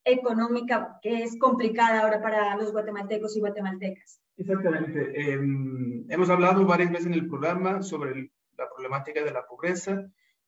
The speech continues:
Speaker 2: los efectos que tiene la pobreza sobre la vida de las personas, em, pues bueno, sí, el acceso a, a derechos, la migración, un sinfín de consecuencias, pero dentro de las estrategias para combatir la pobreza, eh,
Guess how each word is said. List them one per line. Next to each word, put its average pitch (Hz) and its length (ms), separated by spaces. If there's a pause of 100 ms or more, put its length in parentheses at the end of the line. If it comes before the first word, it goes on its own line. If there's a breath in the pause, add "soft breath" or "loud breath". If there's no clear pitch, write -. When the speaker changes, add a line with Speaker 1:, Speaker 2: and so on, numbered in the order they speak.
(120)
Speaker 2:
los 156 180
efectos 190 400
que 185 80
tiene 165 160
la 165 140
pobreza 165 440
sobre 170 460
la 131 380
vida 151 140
de 147 40
las 143 140
personas, 190 840
em, 131 580 (520)
pues 139 140
bueno, 127 260
sí, 139 220
el 131 100
acceso 143 380
a, 131 200
a 135 60
derechos, 170 580
la 131 140
migración, 160 840 (220)
un 165 140
sinfín 175 480
de 170 100
consecuencias, 165 800 (300)
pero 175 160
dentro 196 240
de 233 80
las 208 120
estrategias 202 680
para 151 220
combatir 175 600
la 180 120
pobreza, 190 600 (400)
eh, 160 640